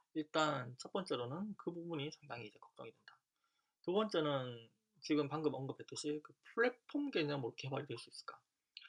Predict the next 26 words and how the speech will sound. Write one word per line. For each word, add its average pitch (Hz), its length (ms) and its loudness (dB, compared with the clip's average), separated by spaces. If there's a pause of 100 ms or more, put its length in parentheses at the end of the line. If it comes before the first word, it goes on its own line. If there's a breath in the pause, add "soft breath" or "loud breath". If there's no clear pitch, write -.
(500 loud breath)
플랫폼 220 340 4
단위로 180 280 6
개발된다는 123 720 4
거는 139 400 -2 (120)
그냥 165 220 0
시스템 208 460 -2
하나 190 120 0
개발되는 131 440 0
거하고는 127 400 -6
차원이 208 380 -6
틀려요. 143 460 -8 (1160)
상당히 160 400 0
많은 127 260 2
노력이 123 280 -4
들어가야 120 320 -6
되고 120 480 -4 (420 loud breath)
거기에서 147 520 0
이제 117 360 0
그, 120 720 -4 (880)
그 - 120 -8
과제를 127 760 4
코디네이션 226 540 -2
하시는 131 280 -4
분 127 140 -8
같은 139 260 -10
경우에는 120 380 -4